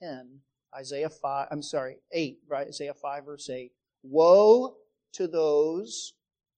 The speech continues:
who join house to house and add field to field until there is no more room,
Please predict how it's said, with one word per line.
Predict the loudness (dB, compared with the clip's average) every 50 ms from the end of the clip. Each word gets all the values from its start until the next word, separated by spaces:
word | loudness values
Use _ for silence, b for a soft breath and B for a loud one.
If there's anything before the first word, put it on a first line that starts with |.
| _ _ _ _
who | -4 -4 -4 -4
join | -8 -12 -8 -6 -4 -2 0 0 -2 -2 -6 -8 -10 -10 -12
house | -12 -12 -10 -8 -4 -2 0 0 0 -2 -6 -10 -10 -12 -10
to | -8 -6 -4 -4 -4
house | -6 -6 -8 -8 -8 -8 -10 -14 _ -18 -16 -16 -16 -18 _ _ _ _ _ _ _ _ _ _ _ _ _
and | -14 -14 -14 -14 _
add | -10 -6 -6 -4 -4 -4 -6 -6 -8 -10 -12 -16 _
field | _ _ -18 -10 -4 -2 0 0 0 -2 -6 -10
to | -12 -14
field | -14 -14 _ _ -8 -4 -2 0 0 -2 -4 -6 -8 -10 -8 -6
until | -6 -6 -6 -8 -10 -8 -6 -6 -6 -2
there | -2 -4 -4 -2
is | -6 -8 -10 -12 -12
no | -10 -4 0 2 2 2 0
more | -2 -4 -4 -2 0 0 0 -2 -2
room, | -4 -4 -2 -2 -2 -2 -6 -8 -10 -14 -20 -20 -20